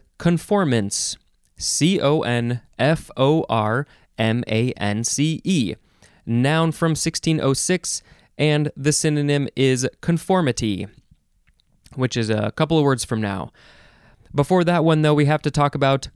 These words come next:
conformation. Noun from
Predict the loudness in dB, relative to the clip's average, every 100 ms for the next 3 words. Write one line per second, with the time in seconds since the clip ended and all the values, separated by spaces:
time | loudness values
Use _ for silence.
0 | -14 -4 0 0 -2 0 0 2 2 0
1 | 0 0 0 0 -4 -8 _ _ _ -20
2 | -4 0 2 2 2 0 -2 0 2 2